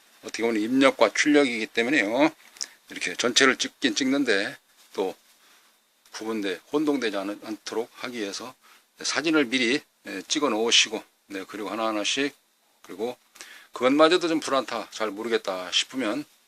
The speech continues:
스티커를 붙여 놓으신다든지 끈으로 해서 하나씩 이렇게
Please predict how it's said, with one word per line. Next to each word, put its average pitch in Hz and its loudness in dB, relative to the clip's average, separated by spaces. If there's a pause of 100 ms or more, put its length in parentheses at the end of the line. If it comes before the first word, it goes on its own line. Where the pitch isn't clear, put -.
(600)
스티커를 127 0
붙여 - -4
놓으신다든지 92 -8 (1200)
끈으로 160 2
해서 113 -2 (420)
하나씩 - 0 (100)
이렇게 - -14